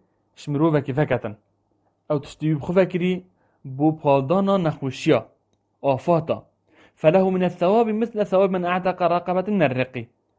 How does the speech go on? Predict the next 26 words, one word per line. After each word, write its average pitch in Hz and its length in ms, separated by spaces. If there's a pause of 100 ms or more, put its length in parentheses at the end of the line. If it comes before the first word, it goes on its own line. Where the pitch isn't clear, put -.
(360)
دي 151 200
أهن 220 160
پاداش 185 480
گهته، 147 260
دي 151 140
أهن 208 60
خير 190 200
گهته، 170 440 (340)
هر 165 160
وكي 151 520
وي 175 140
كسي 180 520
يكو 147 180
گردنك 143 480
آزا 135 300
كري، 170 440
اش 131 120
عبداتي، 123 520
اش 113 100
كويلاتي. 120 640 (760)
لأن 151 220
هذا 254 260
الإنسان 156 640
صار 202 420
بتعليق 208 520
التمائم 170 680